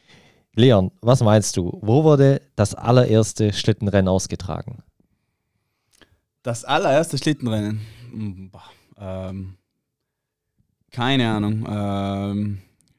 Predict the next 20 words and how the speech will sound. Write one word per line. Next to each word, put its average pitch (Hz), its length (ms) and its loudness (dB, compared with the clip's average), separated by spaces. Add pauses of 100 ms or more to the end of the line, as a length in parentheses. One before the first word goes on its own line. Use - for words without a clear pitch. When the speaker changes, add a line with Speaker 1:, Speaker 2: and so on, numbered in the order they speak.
Speaker 2:
ich - 220 -10
hoffe 135 220 -4
mal 107 160 -2
in 101 60 -6
Südtirol, 147 540 -4
aber 110 180 2
ich 110 100 -8
würde 120 160 -2
sagen, 120 300 2
irgendwo, 156 300 2
wo 123 240 6
es, 123 200 -4
äh, 117 200 4
kalt 135 280 2
ist 139 160 -6
und 117 140 -2
sehr 120 160 2
viel 123 140 -4
Schnee 110 160 -2
liegt. 101 320 -10